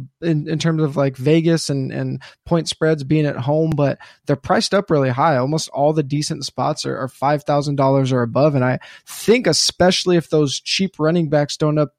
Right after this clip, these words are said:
end up being available with, if Mixon and, and say Tevin Coleman end up being active, you might need to save every dollar possible. So Graham Gano at, at forty-eight hundred dollars, a slight discount to some of those other kickers.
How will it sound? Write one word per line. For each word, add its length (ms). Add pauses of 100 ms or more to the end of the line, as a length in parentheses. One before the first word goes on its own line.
end 160
up 140
being 200
available 600
with, 200 (240)
if 200
Mixon 420
and, 180
and 140
say 140
Tevin 300
Coleman 340
end 100
up 100
being 200
active, 360
you 120
might 320 (300)
need 260
to 100
save 380
every 280
dollar 320
possible. 540
So 240
Graham 320
Gano 380
at, 180 (220)
at 160
forty-eight 460
hundred 260
dollars, 400
a 100
slight 420
discount 460
to 80
some 220
of 40
those 200
other 220
kickers. 500